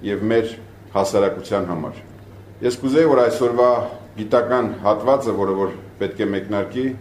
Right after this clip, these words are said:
հիմնականում լինի շատ առարկայական, ձեր կողմից բարձրացած խնդիրները իրենց պատասխանները գտնեն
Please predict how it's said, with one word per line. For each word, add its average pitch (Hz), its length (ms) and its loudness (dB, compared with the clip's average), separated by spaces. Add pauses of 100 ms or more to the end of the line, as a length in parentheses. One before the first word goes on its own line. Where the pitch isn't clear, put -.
(380)
հիմնականում 131 720 4
լինի 123 260 2 (580)
շատ 123 300 2 (380)
առարկայական, 117 840 4 (300)
ձեր 131 160 4
կողմից 113 400 4
բարձրացած 110 640 4 (380)
խնդիրները 113 560 2 (540)
իրենց 120 260 0
պատասխանները 120 760 2
գտնեն 127 400 -2